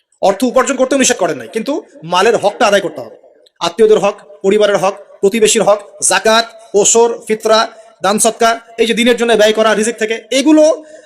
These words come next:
আদায় করলে আপনি ধনী হতে কোনো সমস্যা নাই। বরং উসমান গনি রাদিয়াল্লাহু আনহু কি করেছিলেন? তাবুক যুদ্ধের দিন তিরিশ হাজার সৈন্যের মধ্যে দশ হাজার সৈন্যের দায়িত্ব একাই নিয়েছেন, সুবহানাল্লাহ। তিন মাসের যুদ্ধ, মানে তিন মাসের পথ, যাওয়া আসা তিন মাসের পথ। ওই সময় তো এত ফাস্ট ছিল না।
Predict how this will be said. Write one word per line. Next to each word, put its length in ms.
আদায় 260
করলে 260
আপনি 220
ধনী 160
হতে 140
কোনো 120
সমস্যা 260
নাই। 120
বরং 240
উসমান 360
গনি 200
রাদিয়াল্লাহু 480
আনহু 180
কি 100
করেছিলেন? 380
তাবুক 300
যুদ্ধের 300
দিন 180
তিরিশ 320
হাজার 240
সৈন্যের 360
মধ্যে 320
দশ 300
হাজার 180
সৈন্যের 320
দায়িত্ব 240
একাই 180
নিয়েছেন, 280
সুবহানাল্লাহ। 460
তিন 200
মাসের 340
যুদ্ধ, 240
মানে 80
তিন 180
মাসের 300
পথ, 200
যাওয়া 220
আসা 120
তিন 180
মাসের 220
পথ। 140
ওই 100
সময় 180
তো 80
এত 120
ফাস্ট 240
ছিল 160
না। 120